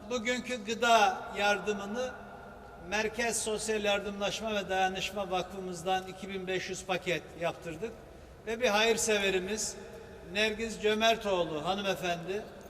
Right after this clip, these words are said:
o da burada bugün. O da beş bin paketle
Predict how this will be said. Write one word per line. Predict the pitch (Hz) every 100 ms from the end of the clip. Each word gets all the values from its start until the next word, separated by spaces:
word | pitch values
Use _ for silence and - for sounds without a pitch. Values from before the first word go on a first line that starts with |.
| - - - - -
o | 214
da | 202 196 196
burada | 196 180 175
bugün. | 180 180 226 254 - - - - - - - - -
O | 233 254
da | 262 226
beş | 254 -
bin | 277 262
paketle | 233 220 220 208 202 190 160